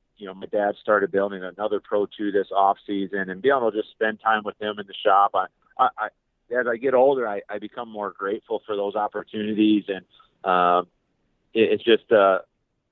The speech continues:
having gratitude for, for that opportunity to do what I love and spend it with my dad, and,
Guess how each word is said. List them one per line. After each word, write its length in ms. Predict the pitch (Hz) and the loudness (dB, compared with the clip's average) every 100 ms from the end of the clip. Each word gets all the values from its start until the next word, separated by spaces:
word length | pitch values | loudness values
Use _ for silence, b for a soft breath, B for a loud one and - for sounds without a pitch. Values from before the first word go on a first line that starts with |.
| _ _ _ _ - | _ _ _ _ -4
having 300 | 131 131 107 | -2 -2 -6
gratitude 800 | 101 101 110 107 - 98 95 80 | -4 -2 -2 -6 -6 -6 -6 -8
for, 500 | 98 95 95 92 90 - _ _ _ _ _ | 0 4 4 4 2 -4 _ _ _ _ _
for 220 | 110 113 | -2 -2
that 180 | 104 95 | -2 -4
opportunity 840 | 98 104 98 - 107 101 98 98 | -2 -4 -6 -12 -12 -10 -6 -6
to 120 | 92 90 | -4 -4
do 220 | 113 110 | 0 4
what 100 | 104 | 4
I 120 | 98 | 4
love 420 | 95 98 98 92 | 2 4 4 2
and 100 | 92 - - | -4 -18 -14
spend 240 | - 107 | -8 -4
it 80 | 98 | -4
with 160 | 98 107 | -4 -4
my 140 | 95 | -4
dad, 400 | 98 95 98 | -2 0 0
and, 100 | 92 | 0